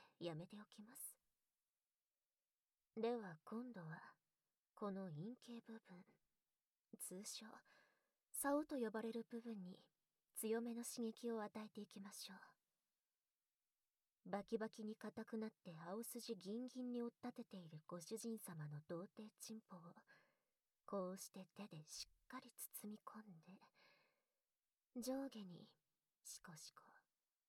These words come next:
シコシコって動かしていきますね。こうし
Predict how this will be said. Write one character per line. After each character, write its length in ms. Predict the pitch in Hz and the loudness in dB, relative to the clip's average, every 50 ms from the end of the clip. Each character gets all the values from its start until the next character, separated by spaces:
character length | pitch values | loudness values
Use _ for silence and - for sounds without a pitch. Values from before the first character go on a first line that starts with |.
| _ - | _ -6
シ 160 | - - - - | -4 -4 -4 -4
コ 120 | 240 214 | -4 -6
シ 160 | - - - - | -6 -6 -8 -8
コ 100 | - 220 | -10 -12
っ 40 | 220 - _ _ _ _ _ _ _ _ _ - | -12 -12 _ _ _ _ _ _ _ _ _ -6
て 1160 | 226 - - - - - - - - - - _ _ _ _ _ _ _ _ _ _ - 262 | -6 -6 -6 -8 -16 -20 -20 -20 -20 -20 -20 _ _ _ _ _ _ _ _ _ _ 6 8
動 120 | - 247 233 | 8 8 6
か 140 | - 262 | 4 2
し 120 | 254 - - | -2 -2 -4
て 80 | - | -6
い 80 | 175 165 | -8 -6
き 140 | - - 185 | -4 -2 -2
ま 100 | 180 185 | -2 -2
す 120 | - - - | -4 -6 -6
ね。 180 | 160 190 - - - - _ _ _ _ _ _ _ _ _ _ _ _ _ _ _ _ _ _ _ | -6 -6 -8 -14 -20 -20 _ _ _ _ _ _ _ _ _ _ _ _ _ _ _ _ _ _ _
こ 120 | - - 190 | 0 2 2
う 220 | 185 180 190 185 | 2 2 0 0
し 160 | - - - | -2 -4 -4